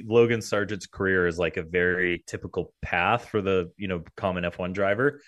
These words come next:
So Logan started, uh, in karts when he was eight. And the average season to run karts professionally in the U S or over in the U K is, like, two hundred grand a season. So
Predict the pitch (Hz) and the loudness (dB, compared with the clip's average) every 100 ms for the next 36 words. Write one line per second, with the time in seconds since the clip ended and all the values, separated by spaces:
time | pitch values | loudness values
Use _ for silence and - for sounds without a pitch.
0 | - _ _ - 123 110 117 151 170 160 | -20 _ _ 0 2 4 4 4 2 -4
1 | - - 139 127 123 117 113 107 110 - | -8 -2 4 4 6 6 6 4 -4 -8
2 | 104 98 92 92 87 85 82 - _ _ | -2 0 0 0 -2 -2 -6 -10 _ _
3 | _ _ _ - 113 95 - - 101 87 | _ _ _ -8 -8 -8 -12 2 2 2
4 | - - 104 90 95 85 - - 82 - | -2 -8 -6 -4 -2 -4 -6 -6 -6 -8
5 | - - _ _ - _ - 110 107 104 | -20 -20 _ _ -20 _ -6 0 4 4
6 | 104 98 90 101 95 123 139 156 143 123 | 2 0 -6 -6 -2 0 2 4 4 2
7 | - - - - 113 104 101 92 90 87 | -10 -12 -12 -2 0 0 0 -2 -4 -8
8 | - 101 95 101 95 - 98 95 - 95 | -4 0 4 2 0 -2 -2 -2 -6 -6
9 | 98 90 - 101 95 92 90 87 90 92 | -2 -2 -2 -6 -4 -2 -2 -2 0 -2
10 | - 90 90 - 95 90 90 85 87 85 | -2 -2 -2 -2 -4 -2 -2 -4 -8 -6
11 | 90 92 87 87 - _ 110 101 95 85 | -2 -2 0 -4 -4 _ -4 -4 -4 -4
12 | 90 87 82 - 85 78 - - _ _ | -2 -2 -4 -10 -10 -12 -16 -20 _ _
13 | _ _ _ _ _ - 110 95 90 80 | _ _ _ _ _ -2 4 4 4 0